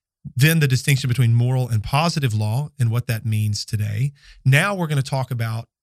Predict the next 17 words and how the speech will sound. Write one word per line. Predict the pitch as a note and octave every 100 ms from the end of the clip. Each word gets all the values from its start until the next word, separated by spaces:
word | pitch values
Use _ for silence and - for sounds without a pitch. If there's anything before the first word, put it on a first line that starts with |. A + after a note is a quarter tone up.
| _ _
covenant | - D#3+ D#3 C3
theology, | C3+ A#2+ C3 B2 G#2+ G#2
particularly | A2+ - G3 - E3+ C#3+
from | B2+ B2
our | C#3 D3+
perspective | C3+ - A#2+ A2+ A2 A2
as | -
sixteen | - E3 - D3 C3
eighty-nine | B2+ A#2+ A2 G#2
Federalists, | - D3+ D#3+ C#3 G#2 A#2 - - - _ _ _ _ D3
and | C3
how | A#2 F#3 G3
this | D#3+ D3 - - _ _ -
really | B2+ E3 G#3+ F3+ B2+
helps | B2+ A#2+ B2+
us | A#2
see | - B2+ A#2 A2 G#2